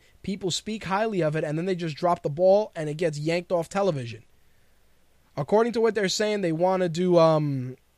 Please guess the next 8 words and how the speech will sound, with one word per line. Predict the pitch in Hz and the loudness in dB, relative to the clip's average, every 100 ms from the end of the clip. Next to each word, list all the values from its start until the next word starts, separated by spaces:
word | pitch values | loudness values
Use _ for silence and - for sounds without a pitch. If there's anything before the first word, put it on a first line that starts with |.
| _ _ _ _ _ _ _ _ _ _ _ _ _ _ | _ _ _ _ _ _ _ _ _ _ _ _ _ _
they | 160 175 160 | 0 2 4
wanna | 180 214 190 | 4 4 2
do | 151 196 | 0 2
it | 190 | 2
for | - 170 | 0 -4
C | - 190 170 | -4 -4 -2
B | 160 156 | 0 0
S. | 143 98 - - | -2 -6 -12 -14